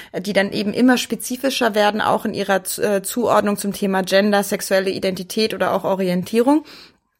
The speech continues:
Wo ich manchmal so die Befürchtung habe, nicht nur, dass da Energien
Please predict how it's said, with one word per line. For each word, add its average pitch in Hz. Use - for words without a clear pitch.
Wo 208
ich 240
manchmal 240
so 226
die 214
Befürchtung 233
habe, 240
nicht 269
nur, 247
dass 220
da 220
Energien 190